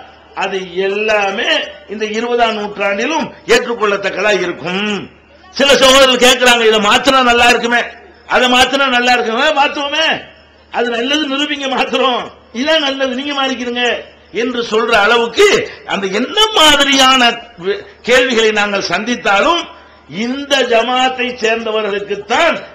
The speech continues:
பதில் சொல்ல முடிகிறது. ஒரு ஆள் இங்க சொல்லிக்கிட்டு இருக்கல, பதில் சொல்லக்கூடியவர்கள் நூத்துக்கணக்கில் அல்லாஹ்வுடைய அருளால் இன்னைக்கு பெருகிட்டாங்க. அந்த அளவுக்கு எந்த யாரா இருந்தாலும்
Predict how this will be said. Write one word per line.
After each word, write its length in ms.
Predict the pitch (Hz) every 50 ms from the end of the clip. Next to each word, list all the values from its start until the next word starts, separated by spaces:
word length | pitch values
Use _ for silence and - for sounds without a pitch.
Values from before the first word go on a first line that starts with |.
| - - -
பதில் 260 | 175 202 208 226 233
சொல்ல 240 | - 202 208 208 208
முடிகிறது. 520 | 202 196 196 190 170 185 170 151 135 - - - - - - _ _ -
ஒரு 160 | 151 226 254
ஆள் 160 | 254 262 277
இங்க 160 | 269 254 254 247
சொல்லிக்கிட்டு 360 | 240 254 247 254 254 247 240
இருக்கல, 460 | 247 247 240 247 247 240 214 - - - - - - - - - - -
பதில் 340 | - 170 208 226 262 269 226
சொல்லக்கூடியவர்கள் 720 | 220 247 254 247 240 240 240 254 247 233 247 254 269 262 240
நூத்துக்கணக்கில் 640 | 247 277 294 - 285 247 262 262 269 254 262 247 233
அல்லாஹ்வுடைய 380 | 247 254 262 262 254 254 240
அருளால் 300 | 240 240 254 254 262 254
இன்னைக்கு 220 | 254 240 240 - 247
பெருகிட்டாங்க. 720 | 294 294 285 254 277 262 262 262 269 247 202 - - - - - - - - - -
அந்த 260 | - 202 247 247 254
அளவுக்கு 520 | 247 269 - 392 381 - 285 285 269 254
எந்த 280 | 240 226 247 294 302 330
யாரா 580 | 311 285 240 220 208 214 254 302 320 311 311 302
இருந்தாலும் 720 | 285 269 254 247 247 254 247 240 247 247 240 226 196